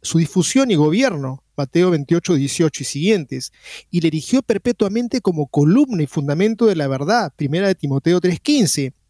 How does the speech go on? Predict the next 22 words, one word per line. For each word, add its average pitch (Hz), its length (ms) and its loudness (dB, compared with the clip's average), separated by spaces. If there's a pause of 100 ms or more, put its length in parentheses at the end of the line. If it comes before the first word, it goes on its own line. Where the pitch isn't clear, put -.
(420)
Esta 226 260 0
iglesia 220 560 0
establecida 185 1040 0
y 160 100 2
organizada 165 600 0
en 160 100 0
este 185 280 -2
mundo 185 380 2
como 147 220 0
una 190 160 2
sociedad 165 400 0
subsiste - 680 -2
en 135 80 -4
la 135 80 -4
iglesia 156 380 -2
católica, 170 680 -2 (460)
gobernada 208 580 2
por 165 220 0
el 160 80 2
sucesor 170 500 0
de 175 120 0
Pedro 214 340 0